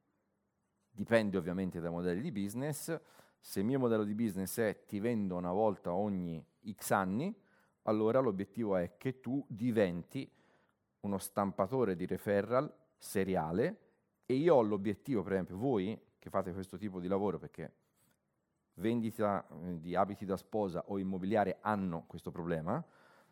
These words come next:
ecco lì voi dovreste avere un, un funnel, i-, cioè la campagna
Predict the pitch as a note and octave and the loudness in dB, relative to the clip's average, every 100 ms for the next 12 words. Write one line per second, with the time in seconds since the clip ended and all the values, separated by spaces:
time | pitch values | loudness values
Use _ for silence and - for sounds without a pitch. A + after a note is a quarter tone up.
0 | _ - G#2+ - E3 F#3 D#3 C3 A2 G2 | _ -4 -4 0 -2 0 2 2 2 0
1 | F#2+ G#2+ A2 G2+ F#2+ A2 F#2 - C3 A#2+ | -2 0 0 0 -4 -6 -8 0 2 2
2 | G2+ F#2 - D#3 C3+ - - G2 F2+ F2 | 0 -2 -6 -8 -8 -8 -2 0 0 0
3 | G#2+ G#2+ C#3+ B2 F#2+ D#2+ C#2 | -2 4 4 4 0 -4 -8